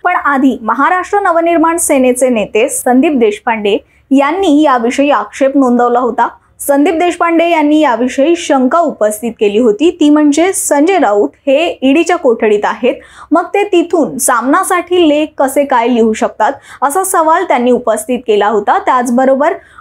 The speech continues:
अशा प्रकारे तुरुंगातून लेख लिहायला संजय राऊत हे काही स्वातंत्र्य सेनानी नाहीत, असंही देशपांडे यांनी म्हटलं होतं. त्यामुळे हा मुद्दा चर्चेत आला होता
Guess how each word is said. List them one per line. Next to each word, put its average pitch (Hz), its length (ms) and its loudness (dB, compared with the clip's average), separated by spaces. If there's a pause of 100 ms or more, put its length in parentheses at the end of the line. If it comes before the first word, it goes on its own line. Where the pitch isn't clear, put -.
अशा 359 280 0
प्रकारे 262 420 0
तुरुंगातून 339 800 0
लेख 311 300 2
लिहायला 285 560 2
संजय 254 500 0
राऊत 214 360 0
हे 285 100 0
काही 294 280 0
स्वातंत्र्य 370 600 0
सेनानी 240 460 2
नाहीत, 233 340 0 (340)
असंही 339 420 0
देशपांडे 254 560 0
यांनी 220 300 -2
म्हटलं 262 320 2
होतं. 226 260 -4 (340)
त्यामुळे 330 260 2
हा 370 140 0
मुद्दा 339 320 0
चर्चेत 262 420 -2
आला 240 200 0
होता 285 400 0